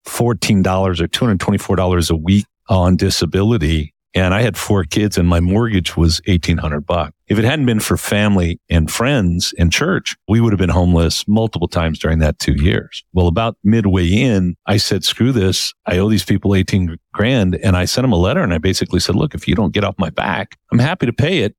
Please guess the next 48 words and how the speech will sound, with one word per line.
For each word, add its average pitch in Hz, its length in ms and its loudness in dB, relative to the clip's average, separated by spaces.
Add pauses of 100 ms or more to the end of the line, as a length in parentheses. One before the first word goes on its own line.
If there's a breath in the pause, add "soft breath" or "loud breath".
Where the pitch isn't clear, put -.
you 151 100 2
don't 185 60 0
get 127 100 0
off 104 100 -2
my 98 140 0
back, 131 320 -4
I'm 90 80 0
gonna 90 140 0
declare 87 280 0
bankruptcy." 95 560 -2
And 82 160 2
we 85 120 4
declared 82 400 0
bankruptcy. 90 600 0
And 82 140 0
yes, 92 360 0 (140)
we - 80 0
did 101 160 0
the 107 100 0
walk 110 260 -2
of 113 60 0
shame. 101 540 0 (340)
The 110 200 0
doctors 127 480 -2
had 104 120 0
screwed 101 280 0
up 92 180 -2 (100)
the - 120 0
first - 560 -2
time 95 200 -2
I 90 120 0 (100)
shattered 90 300 -2
my 82 140 2
ankle. 85 260 0
They 82 120 2
didn't 90 320 2
know 90 300 2
that 80 140 2
it 78 80 0
was 85 100 -2
shattered. 95 480 0
They 82 100 -2
put 98 200 -2
me 98 80 2
in 85 80 0
a 80 40 -4
cast. 87 540 -2
And 80 140 -4